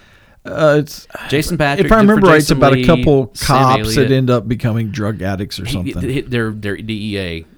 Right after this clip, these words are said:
Speaker 2: or they're, or they're, they're cri-, they're, uh, drug enforcement, uh,
Speaker 1: Okay.
Speaker 2: D E A.
Speaker 1: Yeah.
Speaker 2: And he gets, Jason Patrick has become addicted to drugs.
Speaker 1: Yeah.
Speaker 2: The other big norm, like, notable thing from this,
Speaker 1: Yeah.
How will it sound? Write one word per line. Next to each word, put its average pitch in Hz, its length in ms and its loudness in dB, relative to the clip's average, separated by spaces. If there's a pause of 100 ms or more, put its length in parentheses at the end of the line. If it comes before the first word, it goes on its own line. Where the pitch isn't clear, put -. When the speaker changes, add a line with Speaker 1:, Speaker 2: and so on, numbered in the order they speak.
(120)
Speaker 2:
or 98 60 -8
they're, 95 160 -6
or 110 160 -4
they're, 95 220 -4
they're 92 200 -10
cri-, - 280 -12
they're, 92 260 -8
uh, 80 160 -8
drug 95 340 -8
enforcement, 82 720 -14
uh, 101 120 -2
Speaker 1:
Okay. 92 100 -6
Speaker 2:
D - 60 -8
E - 40 -6
A. 87 220 -8 (260)
Speaker 1:
Yeah. - 140 -12
Speaker 2:
And 110 180 -6
he 123 140 -4
gets, - 420 -10
Jason 110 340 -12
Patrick 95 500 -12
has 92 160 -14
become 90 480 -12
addicted 85 440 -14
to 87 80 -14
drugs. 76 560 -14 (120)
Speaker 1:
Yeah. 80 240 -8 (580)
Speaker 2:
The - 80 -20 (160)
other 170 300 2
big 139 320 -2
norm, 127 760 -4
like, 113 300 -6 (840)
notable 113 520 -2
thing 107 480 -2 (200)
from 135 220 -4
this, 131 480 -2 (400)
Speaker 1:
Yeah. 107 280 -2